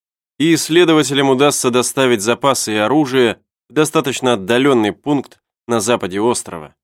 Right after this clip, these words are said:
Конечно, следовало подумать не только о том, что необходимо захватить с собою, но и о предметах, которые, может быть,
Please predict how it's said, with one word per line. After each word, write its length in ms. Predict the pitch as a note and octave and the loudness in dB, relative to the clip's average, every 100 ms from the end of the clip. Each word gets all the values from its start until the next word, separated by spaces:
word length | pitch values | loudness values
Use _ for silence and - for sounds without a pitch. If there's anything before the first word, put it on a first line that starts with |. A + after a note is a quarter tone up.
| _ _ _ _ _ _ | _ _ _ _ _ _
Конечно, 600 | F#2 F#2 C#3+ E3+ - D#3 | -4 2 2 2 2 0
следовало 560 | C3+ D3 E3 D3+ C#3+ C3 | 0 2 2 4 2 2
подумать 500 | C3 B2 D#3 C#3 C3 | 0 0 2 2 0
не 80 | B2 | -2
только 400 | C#3+ B2 - A2+ | 0 -2 0 -2
о 60 | |
том, 260 | A2+ D#3+ C3 | 0 0 0
что 220 | - A2+ | -2 -2
необходимо 580 | A2 G#2+ - A#2 A#2 A2 | 0 -2 -2 -2 0 0
захватить 500 | G2+ G2 A2 A#2 G2+ | -4 -6 -6 -6 -8
с 60 | |
собою, 580 | - G#2+ A2+ D3 G2 D2 _ _ _ _ _ | -4 -4 0 2 2 -2 _ _ _ _ _
но 260 | F2+ A2+ D3 | -4 0 2
и 60 | |
о 120 | C3+ G#2+ | 2 0
предметах, 640 | G2+ F#2 B2 D3 B2+ - | -4 -2 0 0 -4 -6
которые, 400 | A#2 B2+ A#2+ A2+ | -4 0 2 2
может 260 | A2 G2 | 0 -4
быть, 320 | F#2+ C3 - | -4 -4 -4